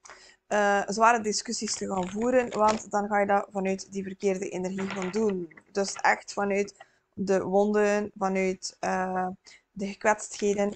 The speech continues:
En het gaat jou alleen maar nog meer, eh, meer onzekerheden en meer, eh, problemen brengen dan wat dat eigenlijk de bedoeling van, eh, het gesprek, eh, zou zijn.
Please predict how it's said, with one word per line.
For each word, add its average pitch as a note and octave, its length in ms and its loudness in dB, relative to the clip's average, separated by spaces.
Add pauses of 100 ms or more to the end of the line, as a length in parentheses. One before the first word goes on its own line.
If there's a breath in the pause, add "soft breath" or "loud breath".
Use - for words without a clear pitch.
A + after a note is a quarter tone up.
En F#3+ 360 0
het F#3+ 200 -8
gaat F#3+ 240 2
jou F#3+ 140 0
alleen F#3+ 240 0
maar G3 100 -2
nog G3 180 -8
meer, G3 300 0
eh, F#3 280 0 (1120)
meer A#3 600 0
onzekerheden A3+ 580 -2
en G3+ 200 -2
meer, G#3+ 300 0
eh, G3 280 2
problemen G#3+ 640 -2
brengen G3 600 -2
dan F#3+ 340 2
wat G3 180 -2
dat F#3+ 160 -2
eigenlijk G3+ 380 -4
de F3+ 60 -14
bedoeling G3 340 -6
van, F#3 300 -6
eh, F#3+ 280 -4
het F#3+ 120 -10
gesprek, F#3+ 520 -6
eh, F#3 300 0
zou G3 180 -2
zijn. F3+ 240 -4